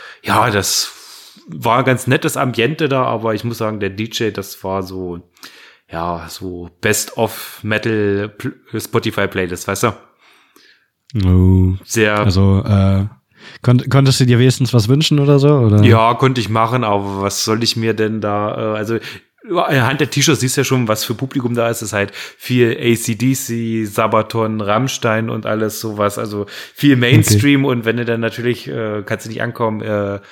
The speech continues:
Speaker 1: Dark Throne, Transylvanian Hunger, weißt du? <laughs> Oder sonst
Speaker 2: <laughs>
Speaker 1: irgendwas.
Speaker 2: Ja.
Speaker 1: Kannst du schon machen, aber dann stehst du allein auf der Tanzfläche, das ist irgendwie auch ein bisschen scheiße.
Speaker 2: Ja,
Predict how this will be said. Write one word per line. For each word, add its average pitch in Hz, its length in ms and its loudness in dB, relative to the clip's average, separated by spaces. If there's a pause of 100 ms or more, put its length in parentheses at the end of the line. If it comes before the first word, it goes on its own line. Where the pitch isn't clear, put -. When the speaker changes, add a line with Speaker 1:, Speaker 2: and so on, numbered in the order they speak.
(480)
Speaker 1:
Dark 123 180 0
Throne, 117 460 2
Transylvanian 117 640 0
Hunger, 120 240 2
weißt 101 220 -2
du? 120 40 2 (460)
<laughs> - 440 -20
Oder 107 280 2
sonst 120 280 4
Speaker 2:
<laughs> - 120 2
Speaker 1:
irgendwas. 156 720 0
Speaker 2:
Ja. - 60 -20 (600)
Speaker 1:
Kannst 139 220 -2
du 131 40 -2
schon 170 220 4
machen, 147 220 2
aber 127 160 4
dann 123 100 2 (460)
stehst 139 220 2
du 156 40 4
allein 139 220 4
auf 160 80 2
der 131 80 -8
Tanzfläche, 113 440 -2
das 98 180 -8
ist 92 100 -14
irgendwie 90 320 -8
auch 82 160 -12
ein 87 40 -12
bisschen 87 180 -12
scheiße. - 320 -10 (200)
Speaker 2:
Ja, 110 180 -10